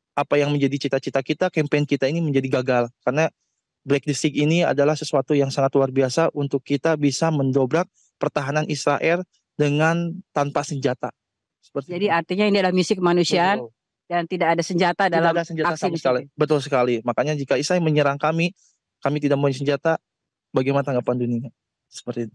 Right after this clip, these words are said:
Speaker 2: Jadi apapun yang terjadi, seperti Mavi Marmara
Speaker 1: Ya.
Speaker 2: dua ribu sepuluh dengan ada sepuluh orang yang meninggal pada
Speaker 1: Hmm.
Speaker 2: saat itu dan juga banyak yang luka-luka,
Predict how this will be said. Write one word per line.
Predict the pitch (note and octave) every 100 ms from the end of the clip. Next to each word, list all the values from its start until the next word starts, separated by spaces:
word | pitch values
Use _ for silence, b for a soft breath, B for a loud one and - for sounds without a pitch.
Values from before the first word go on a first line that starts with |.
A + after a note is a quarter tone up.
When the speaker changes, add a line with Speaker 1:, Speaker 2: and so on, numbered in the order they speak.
| -
Speaker 2:
Jadi | E3+ F#3 G#3
apapun | F3 F3+ F3+ F#3
yang | F3+ F3+
terjadi, | F3 F3 F3 A3+ F#3
seperti | - - D#3+ - - F3
Mavi | E3+ D#3 E3+
Marmara | E3 E3+ E3 E3 D#3+ D#3
Speaker 1:
Ya. | E3
Speaker 2:
dua | E3
ribu | E3 E3
sepuluh | F3+ E3+ E3+ F3+
dengan | D#3+ E3 E3
ada | D3+ E3
sepuluh | - F3 E3+
orang | E3 E3+
yang | E3
meninggal | E3 E3 E3
pada | D#3 C#3+
Speaker 1:
Hmm. |
Speaker 2:
saat | E3
itu | E3 G3 F3+
dan |
juga | D#3+ D#3 D#3+
banyak | D#3+
yang | E3
luka-luka, | D#3+ D#3+ D#3 D#3 G3+